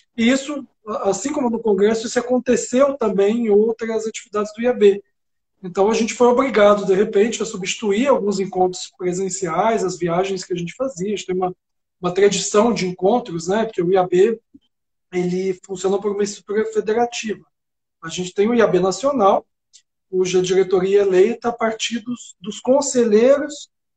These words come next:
estaduais, dos departamentos. Então, a gente tem departamento em praticamente todos os estados, alguns estão in-, estão inativos, mas a, a gente tá trabalhando pra reativar a, o máximo possível.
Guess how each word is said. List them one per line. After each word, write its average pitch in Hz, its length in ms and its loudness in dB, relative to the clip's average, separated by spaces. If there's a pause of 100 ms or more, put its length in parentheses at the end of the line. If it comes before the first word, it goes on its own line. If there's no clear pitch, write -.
(120)
estaduais, 233 840 2
dos 202 180 -10
departamentos. 226 720 -2
Então, 202 220 -8
a 262 40 -4
gente - 120 -8
tem 226 100 -6
departamento 196 640 -2
em 180 40 -10
praticamente 190 580 -4
todos 208 180 -4
os 208 120 -16
estados, - 640 -4 (340)
alguns 185 420 -4
estão 196 220 -2
in-, 190 380 -4
estão 180 320 -2
inativos, 220 880 -4 (460)
mas 185 500 2
a, 185 280 2
a 165 40 -6
gente 180 240 -8
tá 185 80 -14
trabalhando 185 460 0
pra 175 140 -4
reativar 185 640 -4 (360)
a, 180 200 -10
o 175 80 -6
máximo 196 480 -2
possível. 240 440 -10